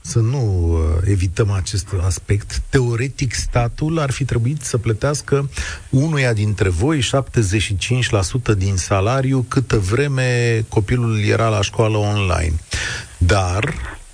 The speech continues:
uh, uite, în vacanță nu va plăti niciun ban.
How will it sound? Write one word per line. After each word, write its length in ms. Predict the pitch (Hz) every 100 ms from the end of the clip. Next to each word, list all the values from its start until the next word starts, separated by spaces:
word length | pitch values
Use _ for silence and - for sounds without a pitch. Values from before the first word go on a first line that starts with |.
| -
uh, 380 | 110 113 113 110 110 -
uite, 380 | 135 113 117 110
în 160 | 135 117
vacanță 600 | 123 107 110 110 127 147
nu 120 | 147
va 160 | 139 131
plăti 280 | 135 120
niciun 420 | 135 127 - 127 113
ban. 220 | 104